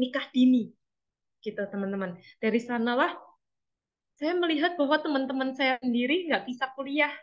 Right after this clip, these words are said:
karena masuk tiga golongan itu. Kemudian adik-adik kelas saya juga banyak sekali yang tidak bisa kuliah.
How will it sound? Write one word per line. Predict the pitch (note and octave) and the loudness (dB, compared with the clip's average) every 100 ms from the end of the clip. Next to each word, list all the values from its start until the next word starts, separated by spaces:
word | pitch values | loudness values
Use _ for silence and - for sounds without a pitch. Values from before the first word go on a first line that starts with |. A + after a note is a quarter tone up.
| _ _ _ _ _ | _ _ _ _ _
karena | C4 B3 C4+ | -2 0 2
masuk | C4+ C4+ C4+ | 0 -2 -6
tiga | B3+ - | -4 -2
golongan | A3 A#3 A3 A3 A3 | 0 0 2 0 -2
itu. | - - G#3 - _ _ _ _ _ _ - | -6 -4 -4 -6 _ _ _ _ _ _ -6
Kemudian | A#3 A#3+ A#3+ A#3 A#3+ B3+ C4+ C4 - | -2 -2 0 0 4 4 2 -2 -2
adik-adik | C4+ C#4 C4 C4+ C4 - | -2 0 0 2 0 2
kelas | C#4 C#4 C4+ | 2 2 2
saya | C#4+ D4 | 2 2
juga | D4 - C4 | 0 -2 -2
banyak | C#4 C#4 C#4 C#4 | 0 0 -2 -6
sekali | B3+ B3 A#3+ | -8 -4 -4
yang | A3+ | -4
tidak | A#3 A#3 A#3 | -6 -8 -8
bisa | A3 A3 | -8 -6
kuliah. | - A3 G#3+ G3+ | -4 -2 -2 -2